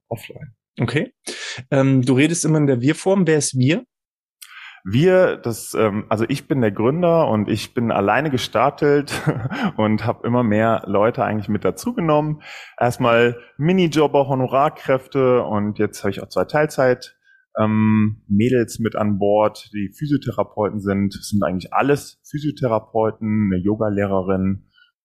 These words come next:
Speaker 1: und ja, so wächst langsam das Team.
Speaker 2: Mhm. Und das, die klassischen physiotherapeutischen Behandlungen, die macht ihr gar nicht mehr. Also Lymphdrainage
Speaker 1: Nee, gar nicht.
Speaker 2: und so wei-, und was du alles angesprochen hast, das ist gar nicht mehr.
Speaker 1: Genau,
Speaker 2: Also nicht
Speaker 1: wir haben
Speaker 2: nur,
Speaker 1: gar keinen
Speaker 2: nicht
Speaker 1: Praxisbetrieb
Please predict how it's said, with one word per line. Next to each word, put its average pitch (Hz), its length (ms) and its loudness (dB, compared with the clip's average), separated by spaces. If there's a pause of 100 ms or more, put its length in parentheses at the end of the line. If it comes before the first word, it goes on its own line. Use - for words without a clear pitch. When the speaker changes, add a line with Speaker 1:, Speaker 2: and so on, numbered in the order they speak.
Speaker 1:
und 90 560 -10
ja, 101 160 -4
so 95 160 -4
wächst - 320 -4
langsam 110 400 -2
das 95 160 -8
Team. 87 400 -8 (360)
Speaker 2:
Mhm. 123 260 0 (360)
Und 139 240 0 (320)
das, - 400 -2
die 127 180 -4
klassischen 170 720 2
physiotherapeutischen 147 880 0
Behandlungen, 143 380 2
die 131 80 2
macht 135 160 -2
ihr 120 60 2
gar 113 120 2
nicht 120 160 0
mehr. 107 120 2
Also 113 140 0
Lymphdrainage 123 380 0
Speaker 1:
Nee, 123 60 4
gar 127 80 4
nicht. 123 100 0
Speaker 2:
und 123 120 0
so 120 100 0
wei-, 123 160 -2
und 127 240 -2
was 131 120 0
du - 80 0
alles 127 200 2
angesprochen 135 420 -2
hast, 127 160 2
das 123 140 -2
ist 120 120 0
gar 117 140 0
nicht 120 220 0
mehr. 117 260 0 (300)
Speaker 1:
Genau, 113 60 2
Speaker 2:
Also 127 140 4
nicht 175 180 4
Speaker 1:
wir 180 40 2
haben 180 60 6
Speaker 2:
nur, 175 100 6
Speaker 1:
gar 170 80 4
keinen 165 120 4
Speaker 2:
nicht 175 100 0
Speaker 1:
Praxisbetrieb 110 760 0